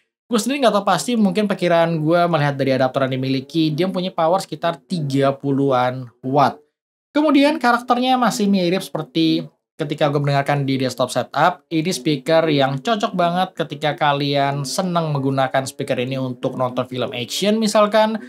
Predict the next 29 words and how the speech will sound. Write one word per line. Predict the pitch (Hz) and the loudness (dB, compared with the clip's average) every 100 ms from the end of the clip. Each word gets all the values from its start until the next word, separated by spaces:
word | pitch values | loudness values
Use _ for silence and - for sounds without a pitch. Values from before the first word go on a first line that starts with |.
| - _ _ | -20 _ _
atau | - 208 226 233 | -2 0 2 2
untuk | 214 214 214 | 2 -2 -2
mendengarkan | 175 147 139 127 135 135 | -2 0 0 2 2 2
lagu-lagu | 131 131 131 127 123 135 139 143 | 0 0 2 2 2 2 2 4
yang | 131 123 120 | 2 2 0
memang | 123 123 123 120 123 127 143 | -2 -2 0 0 -2 -2 -2
lebih | 147 127 139 135 | -2 0 0 0
ke | 135 | -2
area | 123 139 127 123 120 120 117 | -2 -2 -2 0 0 -2 -4
bass | 113 120 113 - | -4 -4 -4 -8
centric. | - 123 123 127 - - _ _ _ _ - | -4 -2 -2 -2 -2 -4 _ _ _ _ 0
Kalau | 262 | 2
kalian | 262 269 254 233 | 4 4 4 4
bass | 214 - | 4 2
head, | 240 214 | 0 2
gue | 165 | 4
rasa | 165 160 156 202 | 6 6 4 0
kalian | 175 175 170 | 2 2 0
akan | 170 | 0
cocok | 170 147 - 160 | 0 0 -2 -2
dengan | 147 131 143 | -2 -2 -2
tipikal | 143 139 127 127 127 | -2 -4 0 2 2
sound | 127 175 185 | 0 0 0
quality | 185 175 135 165 | 0 0 0 0
dari | 139 120 135 131 | 0 0 0 -2
si | - 147 | -2 0
Double | 135 127 123 120 120 _ | 0 2 2 2 -2 _
Taste | - 131 107 - | -2 0 -2 -4
ini. | 123 151 143 | -2 0 0